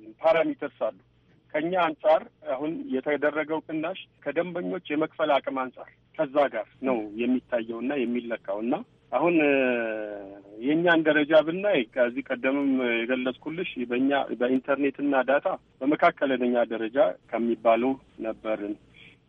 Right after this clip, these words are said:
በሞባይል፣ በቮይስ፣ በድምጽ ደግሞ የተሻሉ ከሚባሉ ነበርን ነው። አሁን ባለን ደረጃ ይህን ሬቲንግ ብናይ ለምሳሌ በአንድ ጂቢ ይህን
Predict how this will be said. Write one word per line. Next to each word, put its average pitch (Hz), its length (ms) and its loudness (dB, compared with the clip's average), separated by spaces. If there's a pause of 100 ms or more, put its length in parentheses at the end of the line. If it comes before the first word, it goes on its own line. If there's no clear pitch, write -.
(140)
በሞባይል፣ 143 1040 4
በቮይስ፣ 120 760 -2
በድምጽ 135 440 -2
ደግሞ 123 240 -4 (500)
የተሻሉ 165 500 2
ከሚባሉ 123 600 -2
ነበርን 120 440 -6
ነው። 98 100 -10 (200)
አሁን 143 280 0
ባለን 160 380 4
ደረጃ 143 340 0 (160)
ይህን 139 240 -4 (100)
ሬቲንግ 139 440 -6
ብናይ 120 320 -4 (600)
ለምሳሌ 139 580 2
በአንድ 156 440 4
ጂቢ 120 240 -8 (300)
ይህን 151 260 -2